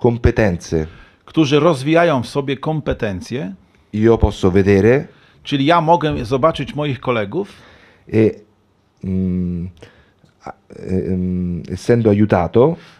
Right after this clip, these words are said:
Speaker 2: oczywiście ktoś mi w tym pomaga, w tym dostrzeganiu pewnych elementów.
Speaker 1: posso sviluppare anche le mie competenze.
Speaker 2: I wówczas mogę też chcieć z, e, rozwijać moje kompetencje z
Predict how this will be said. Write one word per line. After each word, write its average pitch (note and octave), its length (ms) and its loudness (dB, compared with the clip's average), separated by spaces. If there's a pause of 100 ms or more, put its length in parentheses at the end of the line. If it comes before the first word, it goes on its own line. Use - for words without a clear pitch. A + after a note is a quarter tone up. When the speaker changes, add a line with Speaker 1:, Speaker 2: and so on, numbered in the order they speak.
(320)
Speaker 2:
oczywiście B2+ 460 -6
ktoś B2+ 260 -6
mi C3 80 -4
w - 40 -12
tym A#2+ 160 -6
pomaga, B2 360 -2
w - 60 -20
tym A2 120 -8
dostrzeganiu A2 560 -6
pewnych G#2 300 -8
elementów. G#2 640 -10 (120)
Speaker 1:
posso A2+ 320 2
sviluppare G#2+ 580 2
anche G#2 280 -4 (120)
le F2+ 140 0
mie G2+ 220 2
competenze. E2 800 -2
Speaker 2:
I C3 80 -4
wówczas E3 560 0
mogę D3 240 -4
też E3+ 360 -6
chcieć - 640 -4 (480)
z, A2+ 200 -18 (440)
e, A#2+ 40 -4
rozwijać C#3+ 520 -4
moje C#3+ 220 -2
kompetencje G2 800 -12 (120)
z - 280 -20